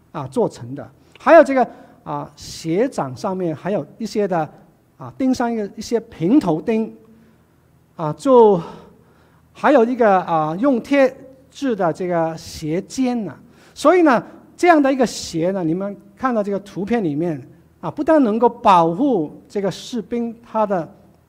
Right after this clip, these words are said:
脚步啊，而且呢，能够让这个士兵，啊，站得都稳，走得快，更有能力来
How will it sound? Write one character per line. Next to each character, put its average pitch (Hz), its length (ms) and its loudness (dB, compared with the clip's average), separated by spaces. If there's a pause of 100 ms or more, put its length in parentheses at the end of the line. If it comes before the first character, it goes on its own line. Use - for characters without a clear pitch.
脚 120 240 -6 (120)
步 175 160 -6
啊， 110 100 -12 (800)
而 196 240 8
且 185 220 -2
呢， 170 240 -2 (560)
能 202 340 2
够 247 320 6
让 240 420 2 (380)
这 226 140 -2
个 220 100 2
士 - 320 -8
兵， 220 420 -4 (1200)
啊， 147 200 -8 (760)
站 262 200 2
得 247 80 2
都 233 140 2
稳， 143 300 -4 (500)
走 175 240 2
得 220 80 0
快， 226 380 -2 (760)
更 269 220 4
有 185 140 2
能 160 260 0
力 196 120 -2
来 147 380 -6